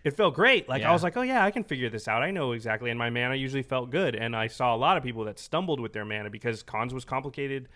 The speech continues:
Speaker 2: Yeah.
Speaker 1: you know, from the mana perspective, from the mana base perspective. And that's just not something everybody's,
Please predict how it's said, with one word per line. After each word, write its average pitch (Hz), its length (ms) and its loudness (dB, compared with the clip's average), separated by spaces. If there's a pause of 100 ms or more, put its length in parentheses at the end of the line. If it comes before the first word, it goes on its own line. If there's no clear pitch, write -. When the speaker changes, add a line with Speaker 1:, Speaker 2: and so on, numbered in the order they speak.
(140)
Speaker 2:
Yeah. 107 260 -8
Speaker 1:
you 139 80 -4
know, 127 140 0
from 127 160 -4
the 123 80 -2
mana 135 240 0
perspective, 117 440 -6
from 113 160 -6
the 110 80 -6
mana 120 200 -2
base 139 180 -2
perspective. 110 500 -6
And 110 280 -6
that's 120 180 0
just 127 140 -8
not 123 160 -6
something 113 320 -10
everybody's, 110 600 -8